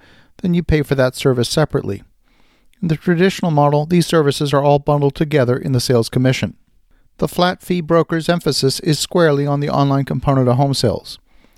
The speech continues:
The M L S listing is seen as the most important part of the sales process. And gaining access to the M L S system has been a closed process involving only licensed realtors.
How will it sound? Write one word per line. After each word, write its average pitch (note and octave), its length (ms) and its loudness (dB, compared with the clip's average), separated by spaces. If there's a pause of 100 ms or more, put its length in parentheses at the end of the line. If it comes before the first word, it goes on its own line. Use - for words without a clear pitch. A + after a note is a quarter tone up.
(180)
The F3+ 80 0
M E3 100 2
L D#3+ 100 2
S D3+ 200 -2
listing D#3+ 400 2
is C3 80 0
seen D#3 240 0
as C3+ 140 0
the C3+ 80 -4
most C3+ 280 0
important C#3+ 480 0
part C3+ 160 0
of B2 60 -2
the B2 80 -2
sales B2 300 0
process. A2 580 -4 (760)
And C3 80 -2
gaining C3+ 260 2
access C3 340 -2
to - 100 -14
the B2 100 2
M A#2 120 2
L C3+ 120 2
S D#3+ 120 2
system D3+ 380 -2
has D3 160 -6
been D#3 200 -2
a C#3+ 40 -2
closed D#3 360 0
process C#3 400 -2
involving D3 600 0
only C#3 260 2
licensed B2 420 2
realtors. B2 520 0